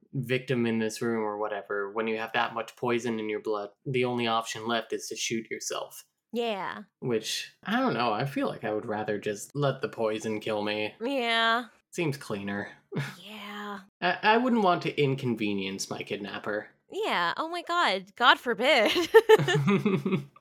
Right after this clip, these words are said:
Speaker 2: So yeah, so he deduces that dipping the cigarette into the blood would in turn poison Adam if he were to smoke the cigarette. The phone rings. The phone cannot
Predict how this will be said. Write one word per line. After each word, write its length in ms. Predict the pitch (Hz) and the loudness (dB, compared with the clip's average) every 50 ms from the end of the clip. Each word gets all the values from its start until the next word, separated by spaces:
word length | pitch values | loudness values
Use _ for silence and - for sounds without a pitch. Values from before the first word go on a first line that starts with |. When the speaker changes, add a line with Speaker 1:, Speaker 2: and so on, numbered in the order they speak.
| _ _ - | _ _ -8
Speaker 2:
So 140 | - - 339 | -4 0 2
yeah, 120 | 294 269 | 2 2
so 280 | 254 226 220 220 - 233 | 2 2 0 0 0 -2
he 140 | 240 247 - | -4 -6 -6
deduces 500 | 233 208 202 208 208 - - 202 190 - | -8 -6 -6 -6 -6 -6 -6 -6 -6 -4
that 300 | 196 185 180 165 - - | -2 0 0 0 -2 -2
dipping 580 | - 208 196 - 208 196 190 185 185 185 180 - - | -4 -4 -2 -2 -2 -2 -2 -2 -4 -6 -8 -10 -10
the 540 | 185 180 180 175 165 160 160 160 156 - - | -8 -6 -4 -2 -2 -2 -2 -4 -4 -6 -8
cigarette 480 | - - 214 185 170 175 180 190 - - | -8 -8 -8 -6 -4 -4 -4 -4 -4 -6
into 580 | 214 208 196 190 - - 196 185 180 180 175 - 185 | -8 -8 -8 -10 -10 -10 -8 -8 -6 -6 -8 -8 -10
the 100 | 185 185 | -10 -10
blood 600 | 165 - 190 185 180 170 165 160 170 - 196 202 - _ _ | -8 -6 -2 -2 0 0 0 -2 -4 -6 -10 -14 -16 _ _
would 400 | 185 185 180 165 156 147 143 196 180 - _ _ _ _ | -12 -8 -8 -6 -6 -8 -8 -12 -16 -20 _ _ _ _
in 180 | - - 185 202 | -12 -10 -10 -10
turn 380 | 170 - 180 170 165 165 170 180 | -8 -8 -8 -8 -8 -8 -10 -10
poison 400 | - 202 180 180 180 - 180 175 | -6 -6 -6 -4 -4 -4 -4 0
Adam 300 | - 208 202 190 180 180 | 2 4 4 4 2 -2
if 120 | 170 175 | -6 -8
he 120 | - - 165 | -10 -12 -10
were 100 | 160 156 | -10 -10
to 280 | - - - 170 151 160 | -12 -12 -14 -14 -12 -12
smoke 380 | - - - 190 139 - - | -12 -12 -10 -10 -12 -12 -12
the 60 | - 214 | -12 -6
cigarette. 420 | - 311 339 240 180 - 147 - - _ _ _ _ _ _ | -6 -4 -4 -2 -2 -2 -4 -4 -6 _ _ _ _ _ _
The 140 | 180 240 226 | -10 -8 -6
phone 420 | - - 285 302 311 311 285 247 | 2 4 6 6 6 6 4 0
rings. 680 | 214 190 165 160 143 185 202 208 240 - - - - - _ _ _ _ | -4 -6 -6 -8 -12 -16 -16 -14 -12 -10 -10 -10 -12 -14 _ _ _ _
The 140 | 190 190 269 | -10 -10 -10
phone 460 | - - 262 269 285 294 330 330 320 - - | -2 2 4 6 6 4 2 0 -2 -6 -6
cannot 560 | - 233 262 226 226 226 220 226 233 226 - | -6 -6 -6 -2 0 2 4 4 4 2 0